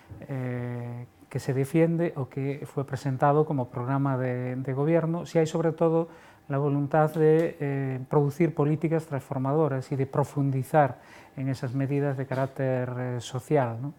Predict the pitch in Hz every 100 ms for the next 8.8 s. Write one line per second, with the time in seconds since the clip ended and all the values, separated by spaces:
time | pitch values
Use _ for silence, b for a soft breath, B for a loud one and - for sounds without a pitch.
0 | B B - 156 151 151 151 139 139 131
1 | - - - 127 147 143 139 156 139 147
2 | 151 151 151 147 151 147 139 135 127 127
3 | 123 131 135 131 - 127 127 - 127 123
4 | - 131 131 165 120 - - 117 - 127
5 | 127 B B B B B - 143 113 139
6 | 135 135 127 131 135 135 135 135 135 135
7 | 135 135 135 127 135 131 - 131 135 156
8 | 147 - 135 127 127 123 123 123